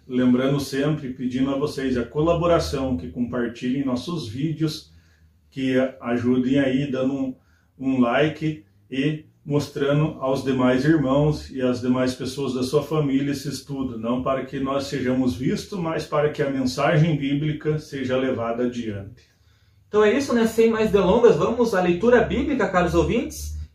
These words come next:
Speaker 2: E esta está lá no livro do Apocalipse, capítulo de número dois,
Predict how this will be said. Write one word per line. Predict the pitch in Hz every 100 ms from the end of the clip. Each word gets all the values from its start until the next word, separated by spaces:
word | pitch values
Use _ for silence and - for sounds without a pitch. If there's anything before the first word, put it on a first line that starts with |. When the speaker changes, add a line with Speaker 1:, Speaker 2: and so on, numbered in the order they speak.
| -
Speaker 2:
E | 147
esta | 170 220 196
está | - 175
lá | 175 226
no | 220
livro | 170 202 220 156
do |
Apocalipse, | 185 - 214 180 143 226 277 - 160 123 - - -
capítulo | 123 127 214 - 214
de | 165
número | 160 180 175 139
dois, | 131 185 262 277 -